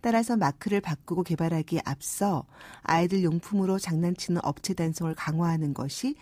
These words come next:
우선되어야 할 것 같습니다. 그리고 거짓말로 친환경 제품인 것처럼 표시를 하거나 광고를 하면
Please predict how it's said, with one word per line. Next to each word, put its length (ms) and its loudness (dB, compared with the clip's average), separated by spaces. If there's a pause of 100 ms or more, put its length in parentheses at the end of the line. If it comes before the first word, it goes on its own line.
(140)
우선되어야 680 0
할 100 -2
것 260 -8
같습니다. 720 -4 (640)
그리고 520 0 (300)
거짓말로 600 4
친환경 400 0
제품인 360 2
것처럼 500 -2
표시를 480 0
하거나 460 -2
광고를 520 0
하면 280 -2